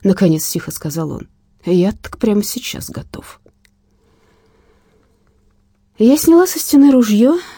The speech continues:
и стала смотреть на него, держа в руках себя, чтобы собраться с духом.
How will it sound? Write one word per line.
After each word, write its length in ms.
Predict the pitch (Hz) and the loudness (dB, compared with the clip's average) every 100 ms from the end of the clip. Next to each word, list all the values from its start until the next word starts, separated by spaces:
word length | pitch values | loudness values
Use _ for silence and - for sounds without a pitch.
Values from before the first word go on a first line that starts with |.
| - | -14
и 120 | - | -6
стала 280 | 226 - 294 | -4 -2 -2
смотреть 500 | 294 277 277 202 190 | 0 -2 0 -2 0
на 60 | 185 | 0
него, 280 | 185 180 185 | 0 0 -2
держа 360 | 185 180 214 | -4 -4 -2
в 60 | 247 | -2
руках 540 | 190 185 233 - - | -4 -4 -8 -8 -20
себя, 420 | - - 185 190 226 | -16 -6 -4 -4 -6
чтобы 280 | - 185 | -8 -8
собраться 480 | 185 170 160 196 - | -6 -6 -6 -8 -8
с 80 | 185 | -8
духом. 360 | 139 131 - | -10 -12 -16